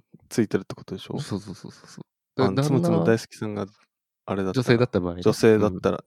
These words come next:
Speaker 1: 女性で既婚者だったら、
Speaker 2: うん。
Speaker 1: もうすごいな、それ。
Speaker 2: そう。顔二つあんだよね、だから。
Speaker 1: うん。デスピサロみたいな。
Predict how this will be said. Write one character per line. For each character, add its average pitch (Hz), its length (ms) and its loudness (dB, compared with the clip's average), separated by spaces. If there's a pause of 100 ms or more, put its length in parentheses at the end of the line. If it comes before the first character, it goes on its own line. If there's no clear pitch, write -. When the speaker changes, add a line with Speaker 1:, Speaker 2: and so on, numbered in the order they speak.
Speaker 1:
女 117 140 0
性 127 200 6
で 127 80 4
既 - 160 -6
婚 135 220 4
者 117 120 0
だ 98 100 -4
っ - 40 -18
た - 140 -14
ら、 101 160 -14 (200)
Speaker 2:
う 107 100 -4
ん。 92 280 -8 (320)
Speaker 1:
も 104 80 -12
う - 20 -14
す - 280 -10
ご 123 240 -2
い 104 80 -2
な、 - 180 -14
そ - 140 -20
れ。 - 80 -20 (500)
Speaker 2:
そ - 300 -14 (160)
う。 - 60 -20
顔 139 180 -8
二 139 180 -6
つ - 80 -10
あ - 40 -4
ん 101 60 -8
だ 90 60 -12
よ - 60 -16
ね、 - 160 -20
だ - 80 -20
か - 80 -18
ら。 - 100 -20 (100)
Speaker 1:
う 107 60 -8
ん。 98 640 -12 (300)
デ 101 100 -4
ス - 160 -12
ピ - 100 -8
サ - 140 -2
ロ 104 100 -4
み 95 100 -16
た - 100 -16
い - 40 -20
な。 - 100 -20